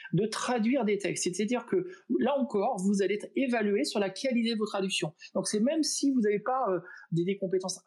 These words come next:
incroyables en traduction, euh, il y a un besoin qui est tellement énorme de traduire notamment tout ce qui est site e-commerce, traduire des fiches produits par exemple. Euh, beaucoup de personnes font, euh, du dropshipping, euh, et ont des fiches,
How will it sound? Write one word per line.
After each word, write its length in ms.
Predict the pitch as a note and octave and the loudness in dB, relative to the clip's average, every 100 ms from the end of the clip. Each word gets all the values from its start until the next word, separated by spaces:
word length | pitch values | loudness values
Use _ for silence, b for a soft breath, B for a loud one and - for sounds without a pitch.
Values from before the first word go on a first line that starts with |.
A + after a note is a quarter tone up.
| F4 | -6
incroyables 380 | - B3 A#3+ | -2 0 0
en 20 | A3 | 0
traduction, 640 | G#3+ F#3+ F#3+ - A#3 C#5+ B B B - | -2 -2 -2 0 0 -2 B B B -2
euh, 240 | F#3 F3+ | 0 2
il 80 | F#3 | 2
y 60 | G3+ | 0
a 160 | G#3 | 0
un 180 | G#3 G3+ - C4 | -2 -4 -10 -8
besoin 420 | D#3+ G#3+ A3 C#4+ | -4 -2 0 0
qui 120 | - | -2
est 160 | F3 - | -6 -2
tellement 420 | F4 F4+ D#4+ D4+ | 2 2 2 0
énorme 540 | A#3 G#3+ A3 A3 F3 D3 B B | 2 2 2 0 -2 -6 B B
de 160 | E3 F3+ | 0 0
traduire 520 | F#3 A3 G#3 G#3+ G#3+ | 0 -2 0 0 0
notamment 440 | F3 F#3 F#3+ G3+ | 0 -2 0 0
tout 140 | G3+ G3 | 0 -4
ce 80 | - | 0
qui 120 | F#3 | 0
est 60 | |
site 300 | F#3 - G3 - | 0 -2 -4 -2
e-commerce, 540 | G#3+ - F#3+ B3+ F4 - B B | -2 0 2 0 -2 -8 B B
traduire 380 | - E3+ E3 F#3+ | -4 -2 0 0
des 100 | E3 | 0
fiches 340 | E3+ C4+ B3+ | 0 -2 -2
produits 340 | - G3+ G#3 E4+ | -2 0 2 0
par 180 | B3 F3 | 0 -2
exemple. 400 | E3+ G3 F#4 - B B - | -2 -2 -2 -4 B B -2
Euh, 320 | F#3 E3+ E3+ | 0 2 0
beaucoup 280 | E3+ G3 B3 | 0 -2 -2
de 40 | |
personnes 440 | A3+ F#3+ - G#3+ G#3+ | -2 -4 -2 0 0
font, 340 | - F#3+ F#3 | 0 0 0
euh, 80 | D#3+ | 0
du 80 | D3+ | -2
dropshipping, 800 | E3 F#3 F#3+ F3+ E3+ G#3+ C#4+ A#3 B B - | -2 -2 -2 -2 0 0 0 -2 B B -2
euh, 320 | D#3+ D#3+ E3 | 0 0 0
et 100 | F#3+ | 0
ont 200 | G3+ G3+ | 0 0
des 100 | F3+ | 0
fiches, 480 | E3+ - G3 G#3+ - | -2 -2 0 0 0